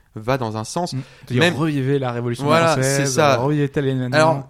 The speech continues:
Speaker 1: ils sont malins parce que c'est jamais dit ouvertement que leur jeu est authentique, mais c'est tellement suggéré que, voilà, c'est, c'est,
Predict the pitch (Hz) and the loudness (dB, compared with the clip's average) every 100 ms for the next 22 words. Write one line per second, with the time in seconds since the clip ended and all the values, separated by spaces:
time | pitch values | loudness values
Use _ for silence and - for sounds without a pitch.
0 | - 156 175 175 196 202 - 127 - 123 | -10 -8 -6 -4 -4 -4 -6 -6 -4 -2
1 | 151 151 147 - 139 135 - 143 156 147 | -2 -4 -8 -10 -6 -6 -4 -4 -4 -4
2 | 117 110 139 110 107 - 120 202 185 - | -4 -4 -4 -4 -4 -6 -10 -10 -12 -14
3 | 110 110 - 113 - 170 165 160 127 - | -12 -10 -10 -12 -6 -4 -4 -8 -12 -12
4 | 160 135 127 135 165 185 - 101 101 101 | -10 -6 -4 -2 -2 -6 -10 -12 -10 -6
5 | 147 123 - 107 107 - - | -4 -6 -10 -16 -18 -18 -20